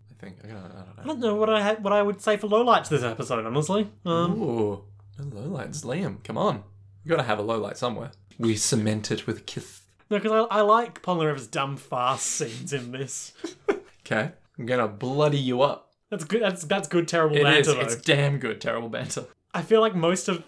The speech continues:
Speaker 2: the things that weren't great in this episode are just kind of there. I don't
Speaker 1: Mm.
Speaker 2: really know if I have a lowlight.
Speaker 1: Okay, well, I have a pretty good lowlight.
Speaker 2: Okay.
Speaker 1: Hey, guys, I sorted it. Sorry, weren't you being chased by
Speaker 2: <laughs>
Speaker 1: the police about murder and, like,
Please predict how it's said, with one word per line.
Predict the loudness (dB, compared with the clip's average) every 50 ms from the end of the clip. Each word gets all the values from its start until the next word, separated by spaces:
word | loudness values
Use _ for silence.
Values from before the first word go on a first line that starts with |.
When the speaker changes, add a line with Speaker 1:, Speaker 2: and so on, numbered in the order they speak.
| -12 -8
Speaker 2:
the | -8 -8
things | -2 0 0 2 2 2 2 0 0 0
that | 0 0 -2 -4 -12 _ _ _ _ -6
weren't | -4 -2 -2 -2 -4
great | -4 -2 0 0 0
in | -2
this | -2 -6 -8
episode | -8 -6 -4 -4 -4 -4
are | -4
just | -6 -8 -8
kind | -6 -6 -6 -6
of | -4 0
there. | 2 2 2 2 0 -2 -6 -14 -20 _ _ -4
I | -4
don't | -2 -4 -6 -6
Speaker 1:
Mm. | -2
Speaker 2:
really | 0 0 2 2
know | 2 0 0
if | 0
I | 0 0
have | 2 2 2 2
a | 2
lowlight. | 0 2 0 0 0 -2 -4 -8 -8 -10 -14 -20 _ _ -14
Speaker 1:
Okay, | -6 -2 0 2
well, | 2 2
I | 2 0
have | -2 -4
a | -6
pretty | -8 -10 -8 -8
good | -8 -8
lowlight. | -6 -6 -6 -4 -4 -2 -2 -2
Speaker 2:
Okay. | -2 -2 -4 -4 -6 _ _
Speaker 1:
Hey, | 0 2
guys, | 4 6 4 6 4
I | 2
sorted | 0 0 0 0 2 2 2 0
it. | -2 -4 -8 _ _ _ _ _ _ 0
Sorry, | 4 4 6 8
weren't | 6 6 4 2
you | -2
being | -4 -4 -2 0 0
chased | 2 2 2 4 4 2 0 4 6
by | 6 6 6
Speaker 2:
<laughs> |
Speaker 1:
the | 4 0
police | -2 0 0 0 2 0 -2 -2 -4 -6 -8 -8 -8 -10 -12 -16 _ _ _ _ _ -14
about | -4 -2 0 0 0 -2 -6
murder | -6 -4 0 2 4 4 4 4 4 2 2 -2 -4 -10 _ _ _ _ -6
and, | -4 -4 -2 -2
like, | -2 -2 -2 -4 -8 -12 -18 -20 _